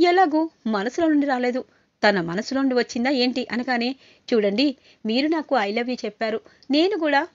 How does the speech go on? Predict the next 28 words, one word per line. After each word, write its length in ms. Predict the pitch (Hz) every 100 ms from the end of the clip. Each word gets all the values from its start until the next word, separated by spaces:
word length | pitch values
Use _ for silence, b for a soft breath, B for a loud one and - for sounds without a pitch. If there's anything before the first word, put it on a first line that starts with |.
| -
మీకు 200 | 392 311
I 200 | 202 220
love 180 | 285 262
you 220 | 285 -
చెప్పాను" 360 | 214 247 240 -
అని 180 | 208 247
అంటుంది 300 | 233 202 247
కావ్య. 460 | 247 214 226 247 - B B -
అందరూ 340 | 247 320 302
చప్పట్లు 480 | 277 208 - 247 254
కొడుతూ 360 | 247 214 214 262
ఉంటారు. 500 | 240 240 233 240 208 - 311
అలా 340 | 392 311 302 - 208
ఒకరికి 340 | 208 277 302 294
ఒకరు 300 | 262 247 254
చూసుకుంటూ 640 | - 214 - 277 254 262
ఉండగానే 540 | 240 240 233 233 269 453 b b b -
కరెక్ట్గా 580 | 330 415 381 269 269 285 _
స్వప్న 540 | - 254 - 269 247 294 -
ఇంటిలోకి 540 | 262 269 233 208 277
అడుగు 280 | 220 208 254
పెడుతుంది. 580 | 254 233 247 247 247 233 b b b
అందరూ 480 | 262 359 381 294 330 _
స్వప్న 420 | - 233 - 262
వైపు 240 | 254 240 247
చూసి 500 | - 240 - 269 349 b b
షాక్ 320 | - 214 214
అయిపోతారు. 560 | 254 247 240 240 247